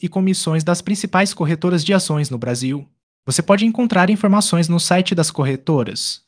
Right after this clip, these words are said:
Também em sites comparativos que analisam as taxas e comissões, como este comparativo entre mesas proprietárias e corretoras. Existe alguma corretora sem taxa de corretagem no Brasil? Sim,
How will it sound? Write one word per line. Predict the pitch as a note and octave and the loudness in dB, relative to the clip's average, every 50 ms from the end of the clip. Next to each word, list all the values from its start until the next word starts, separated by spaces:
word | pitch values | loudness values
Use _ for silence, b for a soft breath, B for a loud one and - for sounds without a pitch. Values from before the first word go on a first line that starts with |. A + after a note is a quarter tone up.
| _ _ _ _ _ - | _ _ _ _ _ -6
Também | D3 C#3 D3 D#3+ F#3 | -2 0 2 2 2
em | F#3 | 2
sites | F3+ - D#3+ D#3+ D#3+ - G3+ F#3 - | 0 0 0 -2 -2 -2 -2 -4 -4
comparativos | - - G3+ G3 G#3+ G3 F#3 F3 F3+ - F#3 F3 E3 F#3 F3+ - | -2 -4 -2 0 0 0 0 0 0 -2 -4 -2 -2 -2 -4 -4
que | - G#3 | -4 -2
analisam | G#3+ A3+ A3 G3 G3 G3 F#3 F3+ F3+ F3+ | 0 0 2 2 2 2 2 2 2 2
as | F3 E3 - | 0 0 0
taxas | - D3 D#3 D#3 - G3+ F#3 - - | 2 2 2 2 0 0 -2 -2 -2
e | - F#3 F3+ | -4 -6 -4
comissões, | F3+ G3+ G3 G3+ F#3+ - - D#3+ E3 E3+ E3+ - - _ _ _ | -2 0 0 0 0 0 0 0 0 0 -2 -2 -6 _ _ _
como | - F#3 F3+ G3 | -4 0 2 2
este | G3 - - F#3+ | 2 0 -2 -4
comparativo | - - G#3 G3 G#3 F#3+ F#3 F3+ - - C#3+ B2+ C#3+ | -4 -4 -2 0 2 2 2 0 0 -2 -4 -2 -2
entre | D3 D#3 F#3+ F3+ | -2 0 0 2
mesas | E3+ E3+ E3+ F#3+ F#3+ - | 2 2 0 0 -4 -4
proprietárias | - - G3 F#3 - F#3 F3+ F3+ F3 E3 E3+ E3+ F3+ F3+ F3+ - - | -2 -4 -4 -2 -2 -4 -4 0 0 0 2 2 0 -2 -2 -4 -6
e | F#3 | -8
corretoras. | F3+ - G3 F#3+ F3 F#3+ G3 - D3 B2 A#2 G#2 G2 A2+ - - - - _ _ _ _ _ _ _ - | -6 -2 -2 0 0 -2 -2 -2 -2 -2 -2 -4 -6 -10 -10 -10 -10 -12 _ _ _ _ _ _ _ -4
Existe | F3+ E3+ F3+ - - | -2 0 0 2 2
alguma | A3+ F#3+ F#3+ G3 G3 F#3 | 0 0 2 0 -2 0
corretora | - F#3 D#3 E3+ D#3+ D#3 E3 D#3 D3 | 0 0 0 0 -2 0 0 0 0
sem | D3+ F3 F3+ | 0 0 0
taxa | F3+ E3+ D3 D3 - D#3 | 0 0 -2 -2 -2 -4
de | C#3+ | -4
corretagem | D3 - E3+ D#3+ E3+ E3 - E3 D#3+ E3 E3+ | -4 -4 -2 -4 -2 2 2 2 4 4 2
no | D3+ C#3 | 0 0
Brasil? | A#2+ B2+ B2 A#2+ B2 C#3+ F#3 A3 D#3+ - - _ _ _ _ _ _ - | -2 -4 -4 -4 -2 -4 -4 -4 -4 -6 -12 _ _ _ _ _ _ -4
Sim, | - E3 C#3 A#2+ A2 A2 | -2 -2 -2 -2 -4 -10